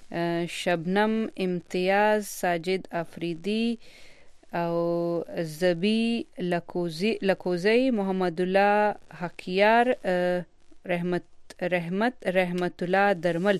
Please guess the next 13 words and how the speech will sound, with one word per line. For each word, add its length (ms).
دوی 360
خو 140
سلامونه 480
را 140
لېږلي 340
دي، 160
خو 120
پیغام 440
را 100
لېږلی 420
دی 100
مجیب 420
نور 180